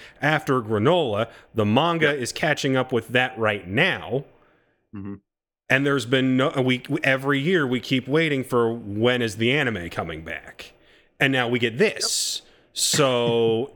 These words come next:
Speaker 2: <laughs>
Speaker 1: is Super ever coming back? Is this replacing Super?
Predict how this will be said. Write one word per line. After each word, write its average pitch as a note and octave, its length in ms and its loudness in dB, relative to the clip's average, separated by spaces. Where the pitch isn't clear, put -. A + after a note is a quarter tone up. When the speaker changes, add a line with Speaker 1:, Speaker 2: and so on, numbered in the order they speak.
Speaker 2:
<laughs> - 100 -20
Speaker 1:
is B2+ 340 2
Super D#3+ 800 0
ever D#3 380 0
coming F#3+ 480 0
back? G3 380 -2
Is B2 200 0
this C3 260 0
replacing D#3 600 0
Super? G#3 420 0